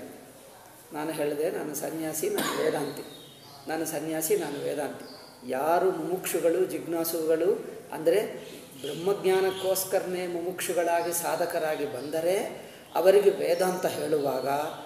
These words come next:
ವೇದಾಂತ ಅರ್ಥ ಮಾಡುವುದಕ್ಕೆ ವೇದಾಂತ ಶಾಸ್ತ್ರವು ಸಂಸ್ಕೃತ ಭಾಷೆಯಲ್ಲಿರುವುದರಿಂದ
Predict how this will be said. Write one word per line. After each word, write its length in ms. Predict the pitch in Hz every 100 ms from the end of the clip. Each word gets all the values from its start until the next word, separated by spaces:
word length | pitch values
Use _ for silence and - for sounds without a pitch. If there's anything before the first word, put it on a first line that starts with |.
| - -
ವೇದಾಂತ 600 | 120 151 180 214 226 220 226
ಅರ್ಥ 300 | 196 - 202
ಮಾಡುವುದಕ್ಕೆ 920 | 190 180 180 175 175 190 - 240 - - - 131
ವೇದಾಂತ 480 | 156 185 208 208
ಶಾಸ್ತ್ರವು 640 | 214 202 190 - 190 175 170
ಸಂಸ್ಕೃತ 540 | 170 156 180 - 220
ಭಾಷೆಯಲ್ಲಿರುವುದರಿಂದ 1200 | 208 156 165 175 175 160 156 156 160 165 170 202